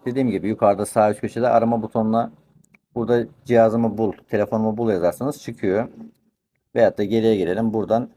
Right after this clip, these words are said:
güvenlik bölümü var. Biyometrik veriler ve güvenlik. Şimdi buraya giriyoruz. Cihazımı bul.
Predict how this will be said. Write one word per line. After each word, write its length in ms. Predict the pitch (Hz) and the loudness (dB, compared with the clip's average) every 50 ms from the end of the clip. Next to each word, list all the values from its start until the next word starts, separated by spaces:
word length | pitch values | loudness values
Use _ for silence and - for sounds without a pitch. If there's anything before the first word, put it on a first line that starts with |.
| _ _ _ _ _ - | _ _ _ _ _ -8
güvenlik 500 | 104 104 110 113 120 120 123 127 120 - | -4 0 2 4 4 4 2 0 -2 -2
bölümü 280 | 98 90 87 85 82 78 | -4 -2 -2 -4 -2 -2
var. 280 | 76 76 - - - _ _ _ _ _ _ _ _ _ _ _ - | -2 -2 -2 -6 -14 _ _ _ _ _ _ _ _ _ _ _ 0
Biyometrik 520 | 113 110 110 110 110 107 - 107 98 101 | 2 4 4 2 0 -2 -4 -8 -4 -2
veriler 300 | 95 90 87 98 110 110 | 0 0 2 2 0 0
ve 100 | 113 113 | 0 -2
güvenlik. 440 | 95 101 98 101 95 85 76 73 - | -2 -2 -2 -2 -2 -2 -4 -8 -12
Şimdi 300 | - - - 113 101 98 | -16 -12 -8 -8 -6 -4
buraya 220 | 120 123 123 123 | -2 0 0 0
giriyoruz. 500 | 120 131 123 117 104 101 113 - - - - _ _ _ _ _ _ _ _ | 0 0 0 0 0 0 -2 -4 -8 -14 -20 _ _ _ _ _ _ _ _
Cihazımı 500 | - 135 127 117 113 110 107 104 101 117 | 0 2 4 4 4 2 0 -4 -4 -4
bul. 180 | 131 139 139 | -4 -6 -6